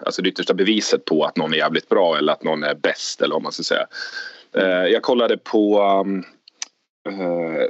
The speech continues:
S-, Skanderborg mot, eh, G O G,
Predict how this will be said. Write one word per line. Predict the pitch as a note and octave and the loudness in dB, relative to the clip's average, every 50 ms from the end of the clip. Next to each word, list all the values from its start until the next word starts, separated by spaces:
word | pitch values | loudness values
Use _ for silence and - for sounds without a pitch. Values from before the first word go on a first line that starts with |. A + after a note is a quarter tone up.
| - | -2
S-, | F#2 - - - G#2 F#2+ - | -2 0 2 4 4 4 2
Skanderborg | - - B2 G#2+ G2 G2 G#2+ G#2 B2+ C3 - E2 E2+ F#2+ F#2+ F#2 - - - - _ _ | 2 0 0 2 2 0 2 4 4 4 4 2 0 -4 -6 -8 -14 -20 -20 -20 _ _
mot, | - F#2+ F#2 F2+ F2 E2+ _ _ - - | -6 -4 -4 -4 -4 -6 _ _ -2 0
eh, | F#2 E2+ E2+ E2+ E2 E2 D#2+ D#2+ E2+ | 2 2 4 2 2 2 0 0 -2
G | F#2 - A2 G#2 | 0 2 2 2
O | G2+ | 4
G, | A2 C#3 A#2+ | 4 2 0